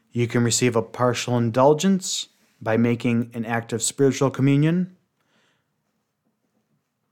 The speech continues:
So maybe you couldn't make it to Mass that day. You could pray a spiritual communion.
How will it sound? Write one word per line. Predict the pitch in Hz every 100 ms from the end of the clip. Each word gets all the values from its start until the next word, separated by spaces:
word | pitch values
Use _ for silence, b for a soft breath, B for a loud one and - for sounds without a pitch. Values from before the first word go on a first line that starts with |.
| _ -
So | - 113
maybe | 110 110 110
you | 107
couldn't | 120 117
make | 107 104
it | 110
to | 113
Mass | 110 123 -
that | 131 127
day. | 143 147
You | 143 110
could | 98
pray | - 107
a |
spiritual | 101 - 110 - 113
communion. | 113 123 139 143 135